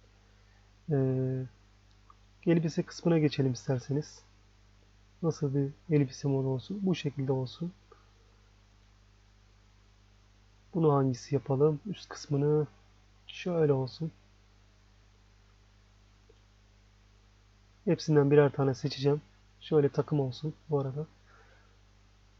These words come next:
İtfaiyeci gibi oldu bu arada. Bir tane de siyah ayakkabı yapalım. Takım olsun. Bu şekilde oluşturabiliyorsunuz. Dilerseniz buradan aksesuar seçebilirsiniz. Görmüş olduğunuz şekilde.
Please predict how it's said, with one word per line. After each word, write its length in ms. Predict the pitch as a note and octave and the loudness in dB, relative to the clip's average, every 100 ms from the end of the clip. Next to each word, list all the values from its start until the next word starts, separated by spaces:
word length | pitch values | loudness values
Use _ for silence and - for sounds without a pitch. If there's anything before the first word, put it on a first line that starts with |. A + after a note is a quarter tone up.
| - _ _ - _ _ | -20 _ _ -20 _ _
İtfaiyeci 520 | C#3 - C#3+ C3+ C3+ | -8 2 4 4 2
gibi 140 | B2+ C3+ | 0 0
oldu 180 | C3 B2+ | 0 -2
bu 100 | C3 | -4
arada. 260 | B2+ D#3 - - _ _ - _ _ _ | -2 -4 -8 -20 _ _ -20 _ _ _
Bir 60 | D#3+ | 0
tane 200 | D3+ D3 | 4 6
de 80 | C#3+ | 6
siyah 300 | - D#3 C3+ | 4 2 2
ayakkabı 340 | C#3 B2+ C3 | 0 0 0
yapalım. 380 | C#3 A#2+ C3+ D3 - | 0 0 -4 -4 -10
Takım 340 | - C3 - C#3+ | -14 -12 -4 -2
olsun. 320 | C3 - D#3 - _ _ _ _ _ _ _ _ - - - _ - | -2 -4 -10 -10 _ _ _ _ _ _ _ _ -20 -20 -20 _ -2
Bu 80 | |
şekilde 320 | E3+ D#3 D3 D#3 | 0 0 2 4
oluşturabiliyorsunuz. 840 | D3+ C#3 D3+ D3+ D3 C#3+ C#3+ C#3 | 4 2 4 6 6 2 0 0
Dilerseniz 500 | D3 D#3 C#3+ D3+ C#3+ | 6 6 6 0 2
buradan 300 | D3 D3 D3 - - - - - | 4 6 4 0 -20 -20 -20 0
aksesuar 480 | D3 - - D3+ C#3 | 0 0 4 4 4
seçebilirsiniz. 880 | - B2+ C#3 C#3 B2+ C#3 C#3 - - _ | 0 -2 0 0 0 -2 -4 -8 -20 _
Görmüş 360 | D3+ C#3+ C3 C#3+ | 2 2 0 -4
olduğunuz 240 | C3+ C3 | -4 -6
şekilde. 400 | - C3+ C3+ C3+ | -8 -8 -8 -8